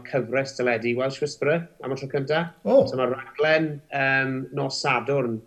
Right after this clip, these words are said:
Speaker 1: gyda ni ar S pedwar C. Yym, dyw e ddim yn mynd i ddod allan tan, yy, Tachwedd,
Speaker 2: A,
Speaker 1: yy,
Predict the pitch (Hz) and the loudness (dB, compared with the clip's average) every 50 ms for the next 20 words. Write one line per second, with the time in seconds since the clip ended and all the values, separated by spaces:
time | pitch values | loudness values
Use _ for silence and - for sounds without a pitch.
0 | _ - 120 117 117 113 113 117 120 123 127 - - 123 123 120 117 - - 117 | _ -6 -4 -2 -2 0 0 0 0 0 -2 -2 -4 -2 -2 -2 -2 -4 -6 -6
1 | 113 113 113 117 120 123 120 - - - 117 117 117 117 113 110 123 123 123 127 | -4 -2 0 0 0 -2 -4 -6 -4 -2 0 2 2 2 2 2 2 2 2 2
2 | 127 127 123 123 120 120 123 120 120 113 - - 120 117 117 113 117 123 120 117 | 0 0 2 2 2 2 2 2 0 -2 -4 -4 -4 -4 -4 -4 -2 0 0 0
3 | 117 117 117 113 117 120 120 127 120 117 113 113 - - 131 123 - - - 117 | 0 0 -2 -2 -4 -6 -4 -2 -2 -2 -2 -4 -6 -6 -6 -6 -6 -4 -2 0
4 | 117 113 110 110 - - - - 117 113 | 0 0 -2 -4 -8 -10 -8 -6 -6 -6